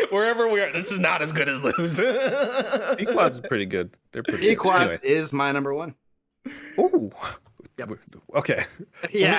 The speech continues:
Speaker 2: right.
Speaker 3: I know, here we
Speaker 1: That's
Speaker 3: go.
Speaker 1: okay.
Speaker 3: Yeah,
Speaker 1: Th-,
Speaker 3: we're
Speaker 1: now
Speaker 3: done.
Speaker 1: we're,
Speaker 2: We're
Speaker 1: we're
Speaker 2: moving
Speaker 1: getting
Speaker 2: on.
Speaker 1: down.
Speaker 2: Moving
Speaker 1: Yeah.
Speaker 2: on before, <laughs>
Speaker 3: <laughs>
Speaker 2: before we get too deep into pizza. There's no,
Speaker 3: Chicago,
Speaker 2: I, I, the
Speaker 3: Chicagoans and their pizza.
Speaker 2: the pizza
Speaker 3: It's
Speaker 2: out
Speaker 3: a
Speaker 2: here is
Speaker 3: hot dog
Speaker 2: interesting.
Speaker 3: sandwich. Blah. <laughs>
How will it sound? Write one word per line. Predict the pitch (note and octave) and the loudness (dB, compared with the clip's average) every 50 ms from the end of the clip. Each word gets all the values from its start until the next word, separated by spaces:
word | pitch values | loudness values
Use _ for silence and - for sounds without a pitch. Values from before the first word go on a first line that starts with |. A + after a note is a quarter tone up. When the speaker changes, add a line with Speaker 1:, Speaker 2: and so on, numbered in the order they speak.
| D#3 D#3 | 4 4
Speaker 2:
right. | - | 4
Speaker 3:
I | C#3+ | 4
know, | - | 4
here | A3+ - | 4 4
we | C#3+ C#3+ | 4 2
Speaker 1:
That's | |
Speaker 3:
go. | - A3+ | 2 2
Speaker 1:
okay. | - - F#3+ D3+ C3 | 2 2 0 0 0
Speaker 3:
Yeah, | A#2+ A#2 | -2 -2
Speaker 1:
Th-, | D3+ D#3+ - | 0 0 0
Speaker 3:
we're | C3+ C3 | 2 4
Speaker 1:
now | D#3 F3 F3 F3 | 4 4 4 4
Speaker 3:
done. | F3 | 0
Speaker 1:
we're, | E3+ - - | -2 -2 2
Speaker 2:
We're | D3 E3 | 4 4
Speaker 1:
we're | E3+ | 6
Speaker 2:
moving | E3 F3 F3 E3+ F3+ F3 | 8 8 8 6 6 6
Speaker 1:
getting | D3+ | 4
Speaker 2:
on. | C3 | 4
Speaker 1:
down. | C#3+ C3+ B2+ A#2+ C3+ | 4 2 0 0 0
Speaker 2:
Moving | C#3+ D#3+ E3+ F3 F3 F3 F3 F3 E3+ E3+ E3+ F3+ D#3+ D#3+ D#3+ D#3+ D#3+ D#3 D3+ - - | 2 4 4 6 6 6 6 6 6 4 2 -2 -2 -2 -2 -2 -4 -4 -6 -6 -4
Speaker 1:
Yeah. | C3+ B2 B2+ C3+ B2+ A#2+ A2+ G#2 | -2 0 0 2 0 0 -2 -4
Speaker 2:
on | F#2+ F#2 F#2 F#2+ | -6 -10 -12 -12
before, | G2 F#2+ - - G#2+ G#2 G#2 - - - - - - | -12 -12 -8 -6 -6 -6 -6 -8 -14 -16 -18 -18 -18
<laughs> | - - _ | -20 -20 _
Speaker 3:
<laughs> | - _ - | -20 _ -8
Speaker 2:
before | F3+ C#3+ B2 - - G5 - A5+ B4+ A#4+ - - - E3+ E3 D#3+ D#3+ - | -4 -4 -4 -4 -6 -10 -10 -8 -8 -8 -8 -6 0 2 2 2 2 2
we | C4+ - | 0 0
get | G#3+ A3 G#3+ - - | 0 0 -2 0 0
too | F3 E3+ | -2 -2
deep | D#3+ F3 E3 D#3+ - | 0 0 0 0 0
into | D3+ C#3 C3 | -4 -8 -8
pizza. | - - E3 E3 D#3+ - - - _ - - - - _ _ _ _ _ _ - | -8 -8 -8 -8 -8 -10 -14 -16 _ -20 -20 -20 -20 _ _ _ _ _ _ -6
There's | A#2 A#2+ A#2 | -6 -4 -2
no, | B2 A2+ G#2 G2 F#2+ | 0 2 2 2 0
Speaker 3:
Chicago, | F#2+ G#2 G#2+ | -2 -6 -8
Speaker 2:
I, | G#2+ | -8
I, | |
the | G#2 - - A#2 - | -6 -4 -4 -4 -2
Speaker 3:
Chicagoans | - A#2+ A#2+ A#2 G#2+ A2 G#2+ G#2+ G#2+ A2+ | -2 -2 -4 -4 -6 -8 -10 -10 -12 -12
and | A2+ | -14
their | G#2 - | -14 -12
pizza. | - G#2 G2+ - - G#2+ | -12 -14 -12 -8 -6 -6
Speaker 2:
the | A#2+ | -4
pizza | - - G#3 E4 - - F#3+ | -2 0 0 0 2 2 2
Speaker 3:
It's | F#3+ F3 | 4 4
Speaker 2:
out | D#3+ | 4
Speaker 3:
a | E3 | 4
Speaker 2:
here | G#3 | 2
is | G#3 F#3+ - | 2 2 2
Speaker 3:
hot | C#3+ | 4
dog | F3+ G3 | 4 4
Speaker 2:
interesting. | G3 D#3+ C#3 - G3 F#3+ | 2 2 0 0 0 2
Speaker 3:
sandwich. | F#3+ G#3 G#3+ - - - - | 2 2 0 0 -2 -6 -4
Blah. | - A#3+ A3+ A#3 A3+ A3+ A3 A3 A3 A3 G#3+ G#3 G#3+ G3+ F3 - | -2 0 2 2 2 0 0 0 -2 -2 -4 -4 -6 -6 -8 -10
<laughs> | - | -14